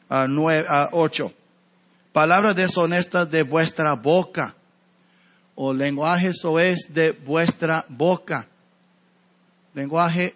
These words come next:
obsce-, obsceno. Y sabe, tenemos que cuidar, hermanos.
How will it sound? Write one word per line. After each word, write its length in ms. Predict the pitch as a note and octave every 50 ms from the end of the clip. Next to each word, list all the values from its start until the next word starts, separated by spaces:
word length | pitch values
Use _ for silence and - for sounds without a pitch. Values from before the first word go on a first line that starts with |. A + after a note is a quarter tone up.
| _ _
obsce-, 600 | - D3+ - - - - F#3 F3+ F#3 F#3 F3+ - _ _ _
obsceno. 680 | - D#3 D3 - - - F3+ F3+ F#3+ G3 F#3+ E3 C3 - _ _ _ _ _ _ _ _ _ _ _ _ _ _ _ _ _ _ _ _ _
Y 60 | - F#3+
sabe, 240 | C4+ D#4 E4+ E4
tenemos 220 | C#4 D#4+ E4+ E4 -
que 120 | E4+ D#4
cuidar, 340 | - C4+ B3 G3+ G3+ G#3+ A3
hermanos. 420 | G3 F3 E3 D#3+ D#3 D#3 D#3 D#3